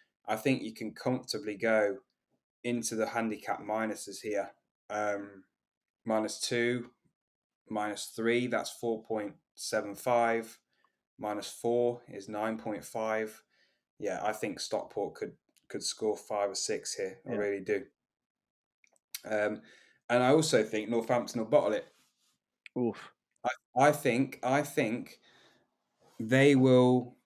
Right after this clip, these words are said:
Speaker 1: fail to beat Tranmere.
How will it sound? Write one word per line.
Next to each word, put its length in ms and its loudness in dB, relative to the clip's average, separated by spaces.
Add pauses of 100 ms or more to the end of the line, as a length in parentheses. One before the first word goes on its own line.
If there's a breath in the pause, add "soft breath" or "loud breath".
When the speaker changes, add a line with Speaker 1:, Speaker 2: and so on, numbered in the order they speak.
(1160)
Speaker 1:
fail 500 6
to 140 -4
beat 300 -2
Tranmere. 500 -2